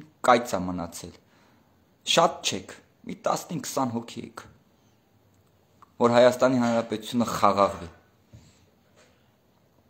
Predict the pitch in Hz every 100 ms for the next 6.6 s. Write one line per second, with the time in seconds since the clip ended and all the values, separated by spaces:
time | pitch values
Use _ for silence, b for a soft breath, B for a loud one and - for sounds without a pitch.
0 | _ _ _ _ _ _ _ _ _ 107
1 | 104 117 113 113 117 - 131 - - _
2 | 107 104 107 104 - - _ _ _ _
3 | 92 87 85 - - - _ b - 127
4 | - 147 139 - 170 180 - - 123 123
5 | 131 139 135 - - - - 123 127 117
6 | - 123 143 139 120